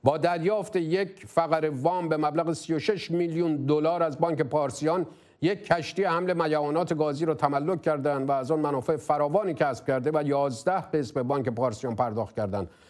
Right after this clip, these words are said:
اما بعد از نپرداختن بقیه اقساط از فروردین نود و پنج، بدهی آنها تا امروز افزون بر سی میلیون دلار است. نکته کلیدی در پرونده کشتی این است که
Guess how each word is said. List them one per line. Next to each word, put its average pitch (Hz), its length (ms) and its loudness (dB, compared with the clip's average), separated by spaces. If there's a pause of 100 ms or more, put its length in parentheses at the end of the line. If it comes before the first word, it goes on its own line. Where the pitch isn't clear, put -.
(200)
اما 180 240 2
بعد 165 520 -2
از 156 200 0
نپرداختن 147 680 0
بقیه 156 500 2
اقساط 151 320 0
از 135 160 0
فروردین 131 500 0
نود 123 260 0
و 117 60 -2
پنج، 151 300 0
بدهی 143 300 0
آنها 147 200 0
تا 143 160 0
امروز 143 240 -2
افزون 143 300 -2
بر 135 100 0
سی 180 240 -4
میلیون 147 340 0
دلار 127 340 2
است. 98 160 -6 (420)
نکته 202 480 2
کلیدی 170 480 0
در 175 160 2
پرونده 143 540 0
کشتی 139 400 -2
این 202 200 2
است 147 220 0
که 135 220 -2